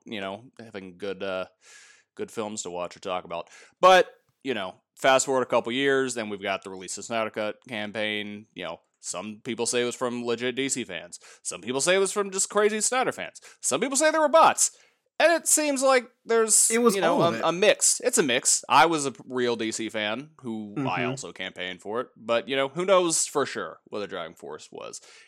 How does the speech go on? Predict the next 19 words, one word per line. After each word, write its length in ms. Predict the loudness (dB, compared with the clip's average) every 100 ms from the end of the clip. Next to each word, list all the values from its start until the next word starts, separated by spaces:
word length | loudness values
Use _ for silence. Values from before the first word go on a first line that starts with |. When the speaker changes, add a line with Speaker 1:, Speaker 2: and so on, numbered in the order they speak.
| _
Speaker 1:
Either 260 | 0 2 4
way, 340 | 6 6 4 -2 _ _ _ -2
W 220 | 0 0
B 120 | -4
caved, 400 | -2 -2 -2 -6 -10 -2
finally, 500 | 0 0 -6 -10 -14 _ -20
'cause 100 | -10
they 100 | -8
needed 180 | -8 -6
something 380 | -8 -8 -12 -10
to, 420 | -8 -8 -8 -10 -12
you 120 | -12
know, 180 | -12 -12 _ _ -10
put 120 | -8
on 120 | -6
H 140 | -8
B 100 | -10
O 60 | -10
Max, 460 | -6 -6 -6 -10